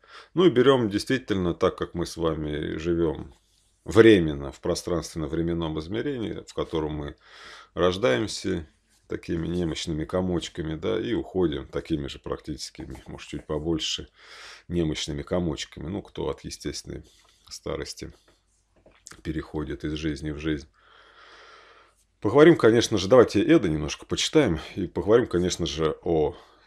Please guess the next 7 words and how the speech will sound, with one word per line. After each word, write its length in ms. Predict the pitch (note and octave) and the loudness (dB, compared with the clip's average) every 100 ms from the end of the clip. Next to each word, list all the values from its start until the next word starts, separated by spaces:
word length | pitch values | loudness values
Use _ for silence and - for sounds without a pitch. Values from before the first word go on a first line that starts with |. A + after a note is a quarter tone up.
| _ | _
тем, 180 | - C#2 | -6 -6
что 160 | - F2 | 0 2
я 100 | E2 | 2
становлюсь 460 | - D#2+ D#2 D2+ | 2 -2 0 -2
пока 280 | - C#2+ - | -4 -4 -6
просто 500 | - F#2 D#2+ - - _ _ _ _ _ _ | 2 2 2 -2 -14 _ _ _ _ _ _
сам, 460 | - G2 D#2+ D#2 | -2 2 2 -2